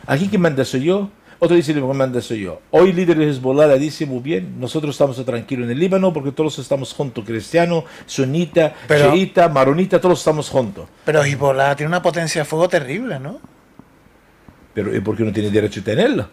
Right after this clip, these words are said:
Speaker 2: No, pero quiero decir que, eh, atacar a Hezbollah es, es peligroso, subir la
Speaker 1: Pero si
Speaker 2: tensión.
Speaker 1: atacar a Hezbollah, ¿dónde va a atacar a Hezbollah? Cuando tú atacas a Hezbollah, estás atacando al Líbano.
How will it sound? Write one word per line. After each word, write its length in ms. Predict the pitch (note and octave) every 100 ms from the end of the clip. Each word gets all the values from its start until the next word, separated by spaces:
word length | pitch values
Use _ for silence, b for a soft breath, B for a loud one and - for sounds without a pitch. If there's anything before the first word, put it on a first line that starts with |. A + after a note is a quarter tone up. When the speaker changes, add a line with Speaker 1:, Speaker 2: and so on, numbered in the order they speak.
| -
Speaker 2:
No, 160 | C3+ D#3
pero 120 | C3
quiero 160 | C#3+
decir 280 | D3+ F#3 G3
que, 440 | C#3 C3 C3 C#3+ C#3
eh, 40 | D3
atacar 340 | C#3 C#3 D3
a 60 | D#3+
Hezbollah 500 | E3+ F3 F3 G3 G#3+
es, 60 | G#3
es 200 | G#3+ G#3
peligroso, 540 | G#3+ G#3 E3 G#3+ G3
subir 180 | C#3+ C#3
la 80 | D3+
Speaker 1:
Pero 100 | A#2+
si 60 | F3+
Speaker 2:
tensión. 140 | D#3+
Speaker 1:
atacar 140 | F#3 G#3
a 40 |
Hezbollah, 300 | F3 F#3 G3+
¿dónde 300 | E3+ F#3 A3+
va 80 | A3+
a 20 |
atacar 200 | G3+ D#3
a 40 |
Hezbollah? 460 | C3+ A#2 A2+ G2+ F2+ - _ _ - _ _ _ -
Cuando 240 | D3 C3
tú 80 | F#3+
atacas 380 | G3 B3 B3 F3+
a 40 |
Hezbollah, 380 | D3 A#2+ A#2+ D#3
estás 160 | G3 F#3
atacando 300 | G3+ G#3+ G#3
al 80 |
Líbano. 400 | D#3 A3 D3+ F2